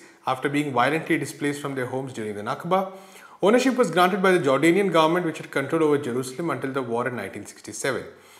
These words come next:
However, Israeli settlers began filing lawsuits in nineteen seventies, claiming that the land belonged to them. Documents also show, show that Jordan had started registering Palestinian ownership of the land before the efforts were disrupted by the war.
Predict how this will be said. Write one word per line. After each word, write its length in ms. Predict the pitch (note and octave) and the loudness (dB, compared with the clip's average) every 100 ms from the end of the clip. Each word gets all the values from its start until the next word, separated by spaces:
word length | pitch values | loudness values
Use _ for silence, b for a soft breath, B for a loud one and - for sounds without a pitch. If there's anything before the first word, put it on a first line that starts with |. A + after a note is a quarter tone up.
| B B | B B
However, 340 | C3 C3 C3+ | 2 2 2
Israeli 300 | C3 C3+ D#3+ | -2 0 0
settlers 400 | E3 D3+ E3+ E3+ | 0 -2 0 0
began 260 | C#3+ D3 D#3 | 0 -2 -2
filing 400 | D#3 C#3+ D#3+ C3+ | -2 0 0 0
lawsuits 420 | A#2+ D#3 G#3 G3+ | -2 0 -2 -2
in 120 | F#3+ | -2
nineteen 340 | D#3+ C#3+ F3 E3 | 0 -2 -4 -6
seventies, 500 | D3 C3+ B2+ C3 - | -6 -6 -6 -6 -6
claiming 340 | - C#3+ D#3+ | -4 -4 -4
that 100 | D3 | -4
the 80 | D3 | -4
land 260 | B2 C3 B2+ | -2 -4 -6
belonged 320 | G2+ G2+ - | -8 -10 -12
to 60 | |
them. 160 | G#2 F2+ - | -12 -12 2
Documents 460 | A#2+ E3+ A3+ A#3+ A3 | 4 6 6 6 6
also 240 | G3+ A3+ | 6 4
show, 300 | - G3 F#3+ | 4 6 4
show 180 | - F3+ | 4 4
that 140 | F3 C#3+ | 2 4
Jordan 280 | C#3 D#3 F3 | 4 4 2
had 120 | E3+ | 0
started 300 | - D#3 C#3+ | 4 4 4
registering 420 | B2+ C3+ F3 E3+ | 0 -6 -6 0
Palestinian 520 | D3 C#3 - D3+ D#3 | 0 0 -2 -4 -4
ownership 440 | C3 B2+ C3 - D3+ | -4 -4 -6 -6 -6
of 80 | |
the 60 | B2+ | -4
land 280 | A#2 C3+ C#3 | -2 -2 -4
before 260 | B2+ C#3+ | -4 -4
the 120 | B2+ A#2+ | -2 -4
efforts 320 | A#2 B2 C3+ | -4 -4 -4
were 60 | |
disrupted 460 | B2+ - G#2 - C#3 | -4 -6 -8 -8 -6
by 100 | G2 | -6
the 100 | G2 | -8
war. 260 | F#2 E2+ | -10 -12